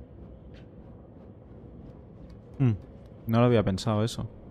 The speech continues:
Es que si no, no sé dónde puede estar. O sea, no creo que haya una llave por aquí en medio, así como así.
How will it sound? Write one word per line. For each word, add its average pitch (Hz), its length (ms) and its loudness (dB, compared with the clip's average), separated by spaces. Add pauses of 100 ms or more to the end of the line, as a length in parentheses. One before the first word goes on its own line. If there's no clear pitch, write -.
(3750)
Es - 80 -8
que 113 80 4
si 95 80 4
no, 98 80 8
no 113 80 6
sé 123 80 6
dónde 90 180 4
puede 90 160 4
estar. 104 300 0
O - 1400 -14
sea, 107 100 4
no 92 100 4
creo 101 200 6
que 101 60 4
haya 95 120 4
una 92 140 2
llave 92 200 4
por 87 140 0
aquí 90 140 2
en 90 120 2
medio, 95 240 4
así 92 140 0
como 90 160 2
así. 107 220 2